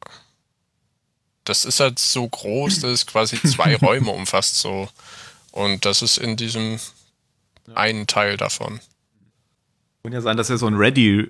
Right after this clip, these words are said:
Speaker 2: äh, Room hat wie Captain Picard.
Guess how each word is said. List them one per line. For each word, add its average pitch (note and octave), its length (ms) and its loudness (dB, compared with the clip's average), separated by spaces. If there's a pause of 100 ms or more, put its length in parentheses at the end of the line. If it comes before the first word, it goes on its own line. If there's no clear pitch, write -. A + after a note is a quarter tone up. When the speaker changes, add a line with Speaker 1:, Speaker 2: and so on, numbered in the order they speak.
Speaker 2:
äh, A#2 60 0
Room G#2 540 2
hat G#2 240 -4
wie G2 300 -2 (680)
Captain - 240 -4
Picard. - 440 -2